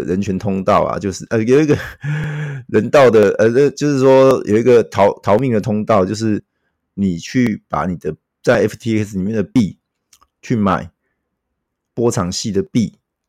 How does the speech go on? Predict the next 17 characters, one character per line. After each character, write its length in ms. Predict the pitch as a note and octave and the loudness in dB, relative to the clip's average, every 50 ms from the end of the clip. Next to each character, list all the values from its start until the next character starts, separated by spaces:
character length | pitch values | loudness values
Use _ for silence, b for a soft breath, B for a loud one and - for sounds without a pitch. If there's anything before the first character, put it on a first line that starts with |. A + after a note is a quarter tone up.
| _ - | _ -8
然 140 | - F#2 | -2 0
后 260 | G2 G#3 G3+ E3+ - - | 0 2 0 0 -4 -4
换 120 | - C3 A#2+ | -4 -4 -2
成 160 | A2+ G#2+ G#2 | -2 -2 -4
波 120 | G#2+ A#2 | -2 -2
场 120 | A2+ G2 F#2 | -2 -2 -2
系 140 | - A#2+ A2 | -4 -2 -2
的 100 | G2 F#2+ | -2 -2
币 240 | - - A2+ F2+ | -2 -4 -6 -6
之 200 | E2 - - G2 | -6 -8 -8 -6
后， 280 | G2 G2+ G2+ F2 C#2 D2+ - _ _ _ _ _ | -4 -2 -2 -2 -4 -6 -14 _ _ _ _ _
你 160 | - F2 D#2+ | -10 -10 -8
可 160 | - - G#2 | -4 -2 0
以 100 | G2+ F2+ | 0 0
提 180 | D#2 - - D2+ | -2 -6 -12 -14
出 200 | - - E2 D#2 | -12 -12 -10 -8
来。 220 | D#2+ D#2 - F2+ | -8 -8 -8 -12